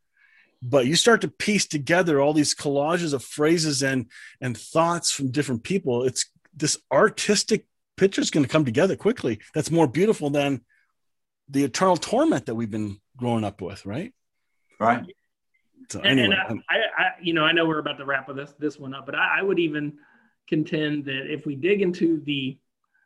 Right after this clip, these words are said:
Speaker 3: the imagery that Jesus gives us over and over and over again, there's even another layer onto hell that, that honestly, I think we, we just absolutely missed the mark on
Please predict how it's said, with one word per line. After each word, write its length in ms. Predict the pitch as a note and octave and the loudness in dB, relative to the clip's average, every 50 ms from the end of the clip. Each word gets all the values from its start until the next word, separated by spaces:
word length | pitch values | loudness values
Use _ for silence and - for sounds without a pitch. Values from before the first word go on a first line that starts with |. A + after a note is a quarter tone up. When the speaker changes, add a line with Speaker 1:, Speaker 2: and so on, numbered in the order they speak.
| _ _ _ _ _ - | _ _ _ _ _ -6
Speaker 3:
the 140 | D3 B2 | -4 -2
imagery 440 | C#3 F3 G3+ G3 F3 D#3 F3 F3+ F3 D#3 | 0 0 2 2 0 0 0 0 0 0
that 100 | D3+ C#3 | -2 -4
Jesus 440 | B2+ C3+ C#3 C3 B2 C3 C#3 - | -6 -6 -8 -8 -8 -10 -12 -12
gives 280 | _ C3+ B2 A2+ - - | _ -14 -14 -14 -16 -18
us 260 | - - - - - _ _ _ _ _ _ _ _ _ _ _ | -18 -18 -20 -20 -20 _ _ _ _ _ _ _ _ _ _ _
over 680 | - C3+ C#3+ C#3+ C#3 B2+ A#2+ A#2+ B2 A#2 A2+ D3+ - _ _ - | -8 -4 -2 0 0 -2 -2 -2 -4 -4 -6 -8 -14 _ _ -10
and 140 | C3+ C3+ | -10 -8
over 480 | B2+ B2 C3 C#3+ C#3 B2+ B2 B2 A#2+ A#2+ | -6 -4 -2 -2 -2 -2 -4 -4 -6 -6
and 100 | A#2+ B2 | -6 -6
over 360 | C3 C#3+ E3 D#3 C3+ C3 B2 | -4 -2 -2 -2 -2 -4 -6
again, 440 | A#2+ A#2 A#2 B2+ B2 A#2 A#2 A#2+ C#3+ - _ - - - _ _ _ _ _ _ - | -6 -6 -4 -6 -6 -6 -8 -14 -18 -20 _ -20 -20 -20 _ _ _ _ _ _ -2
there's 180 | D3 C#3+ D3 | -2 4 6
even 220 | E3 D#3+ D3 C#3 C#3 | 6 6 6 2 0
another 340 | C#3+ C#3+ D#3 D3+ C#3+ C3+ | 2 2 2 4 2 2
layer 500 | B2+ B2+ C3+ D3 D3+ D#3+ D#3+ D#3 C#3+ C3+ | 0 2 4 4 6 6 6 6 4 2
onto 260 | C3 B2+ B2+ B2+ C3+ C#3 | 0 -2 -2 -4 -8 -10
hell 400 | - D3 C#3 C3+ C3 C3 B2+ B2+ | -10 -6 -4 -4 -4 -4 -6 -8
that, 200 | B2+ B2+ B2 - C#3+ | -10 -10 -10 -6 -6
that 140 | C3+ C3 - | -8 -6 -4
honestly, 520 | D3 D#3+ G#3 G#3 G3+ G3+ - E3 D#3 D3 | 0 0 2 2 0 -2 0 0 0 0
I 80 | C#3 C#3 | 0 -2
think 340 | - E3 D3+ D3 - - _ _ _ _ _ _ _ _ _ _ _ _ _ | -2 -2 -2 -2 -2 -6 _ _ _ _ _ _ _ _ _ _ _ _ _
we, 140 | - D3 D3+ | 2 4 4
we 200 | C#3+ C#3 C#3+ D3+ | 4 4 0 0
just 200 | C#3 D3+ D3+ D3 | 0 0 -2 0
absolutely 720 | D3+ C#3+ D#3 D#3+ - - - D#3 C#3+ D3+ D#3+ D#3+ D3+ C#3 | 2 4 4 4 2 0 -4 -4 0 0 0 0 0 -2
missed 220 | C3 C3 C#3 - _ | -2 -4 -4 -8 _
the 60 | B2 | -6
mark 280 | A#2+ A#2+ A#2+ A#2 - - | -4 -2 -2 -4 -6 -10
on 200 | A2+ A2+ B2 | -14 -14 -14